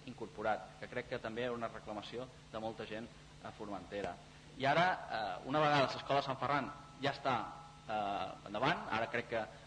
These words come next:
el projecte bàsic el tenia el Consell, que tenia que informar sobre aquest projecte bàsic, crec que si no ha contestat ja deu estar a punt de contestar a Ibisec, que s'ha encarregat de, de llavors fer el projecte definitiu i licitar les obres. Ara hem de veure, llavors, quan s'hagin licitat les obres,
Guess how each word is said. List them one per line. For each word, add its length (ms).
el 140
projecte 360
bàsic 320
el 80
tenia 240
el 120
Consell, 400
que 80
tenia 240
que 80
informar 360
sobre 180
aquest 220
projecte 320
bàsic, 340
crec 200
que 200
si 180
no 160
ha 120
contestat 460
ja 140
deu 100
estar 160
a 40
punt 100
de 80
contestar 440
a 80
Ibisec, 440
que 100
s'ha 140
encarregat 460
de, 140
de 100
llavors 220
fer 100
el 60
projecte 340
definitiu 540
i 80
licitar 400
les 100
obres. 300
Ara 140
hem 80
de 120
veure, 340
llavors, 460
quan 220
s'hagin 240
licitat 460
les 80
obres, 340